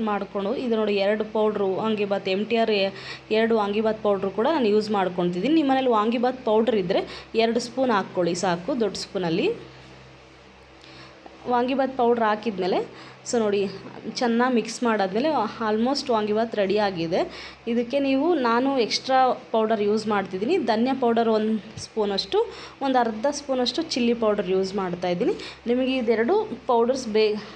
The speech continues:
ಕೊ-, ಧನಿಯಾ ಪೌಡ್ರು ಮತ್ತು ಚಿಲ್ಲಿ ಪೌಡ್ರು ನಿಮಗೆ ಬೇಕಂದರೆ ಆ್ಯಡ್ ಮಾಡ್ಕೊಳ್ಳಿ, ಇಲ್ಲಾಂದರೆ ಪರವಾಗಿಲ್ಲ. ಅದು ಎಮ್ ಟಿ ಆರ್ ವಾಂಗಿಬಾತ್ ಪೌಡ್ರ್, ಎರಡು ಪೌಡ್ರ್ ಯೂಸ್ ಮಾಡಿರ್ತೀರಲ್ಲ, ಅಷ್ಟೇ ಸಾಕು. ನೋಡಿ, ಚೆನ್ನಾಗಿ ಮಿಕ್ಸ್ ಮಾಡಾದ್ಮೇಲೆ ವಾಂಗಿಬಾತ್ ಗೊಜ್ಜು ರೆಡಿಯಾಗಿದೆ.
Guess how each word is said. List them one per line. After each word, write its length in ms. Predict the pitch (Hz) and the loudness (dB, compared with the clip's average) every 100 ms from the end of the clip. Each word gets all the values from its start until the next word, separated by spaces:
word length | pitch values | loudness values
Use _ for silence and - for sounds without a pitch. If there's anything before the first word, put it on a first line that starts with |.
| - - - - | -18 -20 -20 -4
ಕೊ-, 400 | 226 214 214 208 208 - - 220 | -2 0 0 -2 -6 -18 -4 0
ಧನಿಯಾ 240 | 220 254 | 2 2
ಪೌಡ್ರು 320 | 262 254 262 | 4 4 4
ಮತ್ತು 220 | 277 247 | 0 0
ಚಿಲ್ಲಿ 260 | 233 240 240 | -2 0 0
ಪೌಡ್ರು 240 | 240 240 | 2 0
ನಿಮಗೆ 220 | 262 233 190 | 2 2 2
ಬೇಕಂದರೆ 420 | 208 - 269 277 | 2 2 2 2
ಆ್ಯಡ್ 260 | 254 240 | 2 2
ಮಾಡ್ಕೊಳ್ಳಿ, 420 | 240 233 - 240 294 - - - | 2 0 0 0 0 -6 -14 -4
ಇಲ್ಲಾಂದರೆ 320 | 240 240 247 | 0 2 2
ಪರವಾಗಿಲ್ಲ. 540 | 277 226 208 214 202 202 | 2 2 2 2 2 2
ಅದು 200 | 190 202 | 2 2
ಎಮ್ 180 | 202 220 | 0 0
ಟಿ 100 | 233 | 2
ಆರ್ 140 | 226 | 4
ವಾಂಗಿಬಾತ್ 460 | 214 208 208 214 208 | 2 0 0 0 0
ಪೌಡ್ರ್, 260 | 202 196 | 0 2
ಎರಡು 180 | 196 190 | 2 2
ಪೌಡ್ರ್ 320 | 190 214 214 | 2 0 2
ಯೂಸ್ 240 | 208 220 220 | 0 0 0
ಮಾಡಿರ್ತೀರಲ್ಲ, 540 | 196 185 180 185 185 320 - - - | -2 -2 -2 -2 0 -2 -6 -18 -10
ಅಷ್ಟೇ 280 | 202 - 277 | -6 0 0
ಸಾಕು. 460 | 262 190 160 - 359 466 - - | 2 0 0 -2 -6 -8 -14 -6
ನೋಡಿ, 200 | 240 233 | -2 -2
ಚೆನ್ನಾಗಿ 440 | 233 247 233 247 240 | 0 0 2 2 0
ಮಿಕ್ಸ್ 300 | 226 - 247 | 0 -2 0
ಮಾಡಾದ್ಮೇಲೆ 640 | 226 208 196 170 175 285 480 - - - - - - | 2 2 0 0 0 0 -2 -10 -20 -20 -18 -20 -6
ವಾಂಗಿಬಾತ್ 500 | 214 220 240 240 220 190 | -2 0 2 2 0 0
ಗೊಜ್ಜು 240 | 202 208 | -2 2
ರೆಡಿಯಾಗಿದೆ. 640 | 196 190 214 202 190 190 | 0 2 2 2 0 0